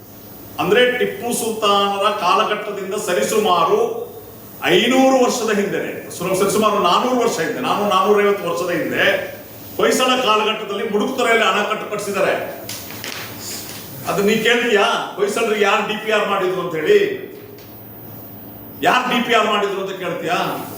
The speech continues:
ಒಂಬೈನೂರ ಐದನೇ ಶತಮಾನದಲ್ಲಿ ಗಂಗರು ಪಾಂಡವಪುರದಲ್ಲಿ ಕ-, ಕಟ್ಟಿದ ಅಣೆ-, ಅಣೆಕಟ್ಟಿನ ಅವಶೇಷಗಳಿದೆ, ಶಾಸನಗಳಿದೆ. ಅಂದ್ರೆ ಆಗ ಯಾರು ಡಿ ಪಿ ಆರ್ ಮಾಡಿದ್ರು?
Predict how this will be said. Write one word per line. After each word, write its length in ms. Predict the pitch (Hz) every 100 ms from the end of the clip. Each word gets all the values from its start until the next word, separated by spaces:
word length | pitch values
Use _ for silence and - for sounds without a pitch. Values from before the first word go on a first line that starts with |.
| - - - - - - - - - - -
ಒಂಬೈನೂರ 420 | 165 220 254 254 214
ಐದನೇ 340 | 208 247 254
ಶತಮಾನದಲ್ಲಿ 600 | 247 240 226 208 208 214
ಗಂಗರು 540 | 202 185 214 247 247 -
ಪಾಂಡವಪುರದಲ್ಲಿ 800 | 185 240 254 247 226 226 220
ಕ-, 340 | 208 - 185 185
ಕಟ್ಟಿದ 200 | 202 202
ಅಣೆ-, 380 | 185 185 - 165
ಅಣೆಕಟ್ಟಿನ 400 | 202 202 196 190
ಅವಶೇಷಗಳಿದೆ, 640 | 165 165 185 170 160 147
ಶಾಸನಗಳಿದೆ. 800 | 160 175 180 185 151 - - - - - - - - -
ಅಂದ್ರೆ 180 | 143 151
ಆಗ 200 | 175 -
ಯಾರು 200 | 196 196
ಡಿ 80 | 190
ಪಿ 160 | - 180
ಆರ್ 140 | 180
ಮಾಡಿದ್ರು? 680 | 175 - 165 196 196 -